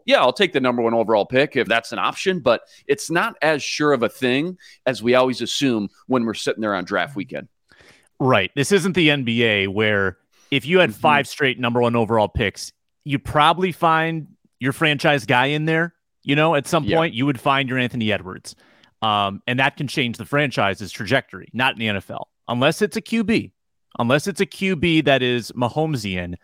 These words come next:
Speaker 2: um, that could maybe do it. But a lot of times, if it's not a, a Q B, and even if it is, some of them haven't been, uh, necessarily hits. Next question from Peter,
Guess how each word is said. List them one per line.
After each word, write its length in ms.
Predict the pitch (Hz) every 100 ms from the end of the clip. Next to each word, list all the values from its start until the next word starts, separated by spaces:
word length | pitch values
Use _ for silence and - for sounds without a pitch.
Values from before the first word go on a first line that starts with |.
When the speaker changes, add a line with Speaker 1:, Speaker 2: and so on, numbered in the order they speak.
| _ _ _ -
Speaker 2:
um, 240 | 107 101
that 220 | 113 120
could 140 | - 107
maybe 460 | 113 127 127 117
do 200 | 101 104
it. 140 | 87 -
But 180 | 110 101 _ _ _
a 40 | 120
lot 120 | 127
of 60 |
times, 360 | 117 120 101 104
if 60 | 95
it's 140 | -
not 220 | 110 120
a, 60 | 113 _ -
a 100 | 104
Q 240 | - 123
B, 240 | 113 120
and 140 | 117 135
even 160 | 190
if 100 | 220
it 80 | 202
is, 360 | 202 110 92 - _ _ -
some 280 | - 160
of 120 | 147 120
them 160 | 123
haven't 400 | 104 120 113 107
been, 300 | 117 98 92 _ _ _ -
uh, 160 | 104 98
necessarily 580 | 98 110 - 110 98 85
hits. 380 | 113 - - - _ _ -
Next 260 | 143 - -
question 400 | 196 180 185 147
from 260 | 143 110
Peter, 800 | - - 190 180 - 95 90 -